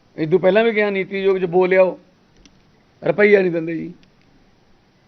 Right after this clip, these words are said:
ਸੋ ਇਸ ਕਰਕੇ ਇੰਡੀਆ ਅਲਾਇੰਸ ਨੇ ਜੋ ਫੈਸਲਾ ਕੀਤਾ, ਜਿੰਨੇ ਮੁੱਖ ਮੰਤਰੀ ਇੰਡੀਆ ਅਲਾਇੰਸ ਦੇ ਨੇ,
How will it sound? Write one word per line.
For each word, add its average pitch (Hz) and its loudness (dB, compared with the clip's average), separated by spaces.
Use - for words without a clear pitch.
ਸੋ 202 0
ਇਸ 196 0
ਕਰਕੇ 226 2
ਇੰਡੀਆ 196 6
ਅਲਾਇੰਸ 214 2
ਨੇ 214 -4
ਜੋ 202 0
ਫੈਸਲਾ 151 -2
ਕੀਤਾ, 160 -8
ਜਿੰਨੇ 185 -2
ਮੁੱਖ 214 0
ਮੰਤਰੀ 185 0
ਇੰਡੀਆ 170 0
ਅਲਾਇੰਸ 170 -2
ਦੇ 160 -6
ਨੇ, 147 -10